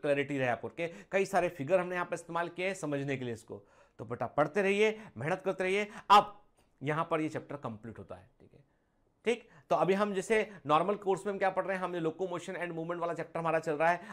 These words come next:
अब हम नया, नया फिजियोलॉजी, ह्यूमन फिजियोलॉजी का चैप्टर शुरू करेंगे। चिंता मत कीजिए, हम, मैंने पहले भी आपसे कहा है कि कोर्स को हम जो है पूरी, पूरी बेटा मैं कोशिश कर रहा हूँ कि मैं कोर्स को जो है वो as soon as possible कंप्लीट करूँ, लेकिन ये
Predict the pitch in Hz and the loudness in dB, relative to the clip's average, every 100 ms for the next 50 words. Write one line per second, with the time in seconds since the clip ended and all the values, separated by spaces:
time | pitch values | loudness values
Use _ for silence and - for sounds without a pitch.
0 | - 175 170 151 156 151 139 147 151 131 | -2 -2 0 0 0 0 -2 -2 -2 -4
1 | 131 131 131 143 135 123 127 120 110 190 | -6 -4 -6 -6 -6 -6 -4 -8 -2 -2
2 | 214 - - 127 113 104 104 - - 214 | -2 -8 -10 -6 -4 -4 -6 -12 -8 0
3 | 240 233 233 208 156 117 - - 175 185 | 2 2 -2 0 0 -2 -6 -6 0 2
4 | 220 220 190 208 202 190 180 180 190 190 | 4 6 6 6 4 2 0 0 0 -6
5 | 156 180 175 - 180 185 170 175 175 _ | -2 0 0 -2 -4 -2 -2 -2 -4 _
6 | 185 214 202 180 185 170 175 165 151 156 | -4 -2 0 0 0 -2 -4 -4 -8 -8
7 | - 165 165 165 160 160 143 143 - 147 | -6 -4 -4 -4 -6 -6 -6 -6 -6 -4
8 | 143 151 160 160 170 - 170 165 143 143 | -2 -2 -2 -2 -2 -4 -8 -8 -10 -10
9 | 160 147 131 151 - 165 196 202 226 202 | -8 -8 -8 -12 -8 -4 0 0 0 0
10 | 147 113 | 0 -2